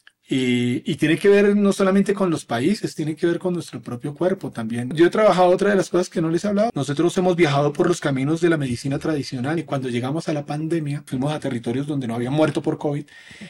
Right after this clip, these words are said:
y le preguntábamos por qué no había muerto, y me decían, "Primero por una razón, y habían dos razones, dos cosas".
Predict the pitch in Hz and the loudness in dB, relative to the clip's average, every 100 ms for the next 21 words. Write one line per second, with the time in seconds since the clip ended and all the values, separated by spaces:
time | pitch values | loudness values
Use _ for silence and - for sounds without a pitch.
0 | - - 131 131 123 120 139 160 180 - | -8 -2 -2 0 -2 0 0 0 -2 -4
1 | 139 - 139 147 180 269 - 156 139 135 | -8 -6 -4 0 2 2 0 -2 -2 -4
2 | 151 160 156 165 208 - 180 180 143 160 | -8 -4 0 0 0 0 -2 -4 -6 -10
3 | 180 165 156 170 190 190 160 - 147 - | -6 -4 -2 -2 -2 -2 -6 -10 -10 -8
4 | 160 - 139 - | -10 -10 -18 -18